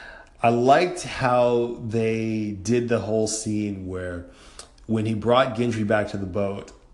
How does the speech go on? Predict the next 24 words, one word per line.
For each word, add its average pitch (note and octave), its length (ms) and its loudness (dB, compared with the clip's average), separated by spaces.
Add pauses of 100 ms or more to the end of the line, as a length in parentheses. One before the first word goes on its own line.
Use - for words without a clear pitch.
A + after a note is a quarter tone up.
(140)
and A#2 120 -2
the G#2 60 -2
two B2 380 2
gold A2+ 420 2
cloaks G#2+ 300 -4
come A2 200 -2
and G2+ 100 -4
talk, G2+ 480 -2 (840)
and G#2+ 460 -2
he A#2+ 220 0
has B2 300 4
the A2 80 -2
hammer G#2 600 0 (180)
in B2 300 0
the A#2 60 -2
boat, G2+ 420 -4 (400)
and G#2+ 120 -2
they're G#2+ 80 0
like, G#2 320 0
"Yay, A#2 180 0
what's G2+ 240 -2
in G#2+ 60 -2
the G#2 60 -2
boat? A2+ 540 -4